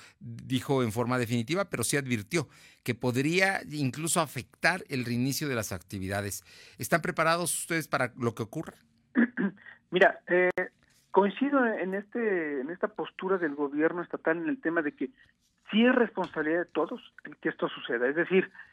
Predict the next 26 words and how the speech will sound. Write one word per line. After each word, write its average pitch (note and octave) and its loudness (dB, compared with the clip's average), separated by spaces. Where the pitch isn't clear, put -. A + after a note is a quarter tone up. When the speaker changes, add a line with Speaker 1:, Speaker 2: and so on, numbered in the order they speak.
Speaker 2:
sí G3 2
vemos G3+ 2
un G3+ 2
relajamiento F3+ 2
en D#3+ 0
la C3+ 2
sociedad C3+ -2
y D3 -8
eso D#3+ 2
no D3+ -4
es E3 -4
algo D3 -2
bueno. A#2+ -4
Vemos E3+ 4
cómo E3+ 0
la D3+ 4
circulación C#3+ -2
y D#3+ 0
la D3 2
movilidad C3+ 0
en C3 -2
la, C3 -4
en C3+ -8
ciudad, C#3 4
aquí B2 -8
en, D3+ -8